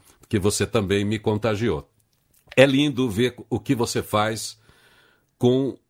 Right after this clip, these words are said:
um público. E você tem a oportunidade de voltar sempre nos mesmos lugares. Você sobrevive, né?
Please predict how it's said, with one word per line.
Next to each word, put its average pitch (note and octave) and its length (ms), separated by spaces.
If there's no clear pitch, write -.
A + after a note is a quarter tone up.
um B2 120
público. F2 720
E D3 520
você D#3+ 480
tem D#3 140
a C#3+ 40
oportunidade C3 840
de C#3 160
voltar C#3+ 500
sempre A2+ 400
nos F#2+ 180
mesmos F2+ 380
lugares. D#2 580
Você F#2+ 280
sobrevive, B2+ 1120
né? C3+ 240